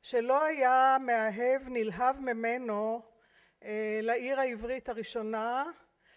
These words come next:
שבעצם הוא נולד יחד איתה. אה, העיר עמדה במרכז יצירתו, בכל החטיבות של יצירתו, ממחברת שירי נעורים גנוזים בשם שירים מפריז,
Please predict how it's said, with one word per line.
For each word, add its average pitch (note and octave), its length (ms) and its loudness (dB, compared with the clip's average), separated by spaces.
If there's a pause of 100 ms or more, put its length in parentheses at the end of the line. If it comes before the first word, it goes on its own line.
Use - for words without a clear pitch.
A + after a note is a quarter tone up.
שבעצם C#4 600 0
הוא E4 120 -2
נולד D4 400 0
יחד G#3+ 320 -4
איתה. F3+ 300 -10 (1080)
אה, G#3 260 -6
העיר C4+ 280 -4
עמדה C#4 240 0
במרכז B3+ 580 0
יצירתו, A#3 680 2
בכל A3+ 360 -2
החטיבות A#3 520 -6
של A#3 160 -6
יצירתו, G#3+ 680 -6 (600)
ממחברת C#4 1120 2
שירי A#3+ 280 2
נעורים C4+ 760 2
גנוזים C4 840 -4 (360)
בשם B3+ 360 2
שירים C4 360 -4
מפריז, B3 720 -2